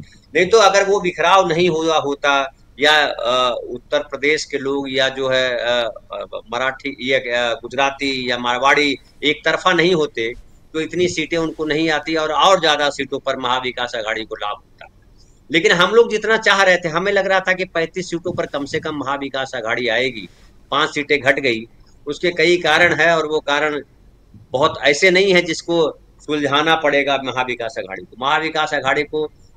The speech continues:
अपनी ताकत के साथ लड़ना है। और बाकी एक दिक्कत ये थी कि जो चुनाव चिन्ह उनके थे, जो जिस तरह से उनको परेशान किया गया, उनको लोगों तक पहुंचने में दिक्कत हुई, वो तमाम चीजें हुई।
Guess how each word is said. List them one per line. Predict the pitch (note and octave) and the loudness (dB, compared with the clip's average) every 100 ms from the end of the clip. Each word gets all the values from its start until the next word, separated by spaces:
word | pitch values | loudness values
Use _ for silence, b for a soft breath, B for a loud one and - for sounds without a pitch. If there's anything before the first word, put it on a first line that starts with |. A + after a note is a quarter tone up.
| - - - | -20 -20 -16
अपनी | - D#3+ | -4 -2
ताकत | D#3+ C3+ C#3 F#3 F#3 | 2 2 2 0 -2
के | |
साथ | D#3+ C#3+ - | 0 0 0
लड़ना | A#2+ A2+ A#2 | -2 0 -4
है। | |
और | C3+ | -2
बाकी | F3 F3+ G#3 | -2 0 -4
एक | F#3+ | -6
दिक्कत | F#3+ A3 G#3+ | -4 -2 0
ये | G3+ | -2
थी | G3+ G3 | -4 -6
कि | G3 | -6
जो | F#3+ | -8
चुनाव | F3+ E3+ F#3 G3 | -4 0 2 2
चिन्ह | G3 F#3 F3+ | 0 0 0
उनके | F3+ F3+ | 0 -4
थे, | F3+ E3+ F3 E3 - b - | -6 -2 -2 -4 -10 b -12
जो | - D#3+ | -6 -2
जिस | E3 D#3+ | 0 2
तरह | E3+ | 2
से | E3 | 2
उनको | D#3+ D#3+ | 0 -2
परेशान | D#3 D3+ D3 D#3+ D#3 | 0 0 2 2 2
किया | D3 D3 | 2 2
गया, | C#3+ D3 D3 | 4 4 2
उनको | C#3 C#3+ | 0 -2
लोगों | C#3 C#3+ | -2 -2
तक | C#3+ | -4
पहुंचने | C3 A#2+ C3+ D#3 D3 | -6 -6 -2 0 0
में | C3 | -2
दिक्कत | C3+ - C3+ | -4 -4 -4
हुई, | C3 B2+ B2 | -4 -6 -8
वो | C3+ | -4
तमाम | C3+ C#3+ C#3+ | 0 0 0
चीजें | C3 B2 | -2 -4
हुई। | A#2+ C#3+ C#3 E2+ | -2 0 -2 -4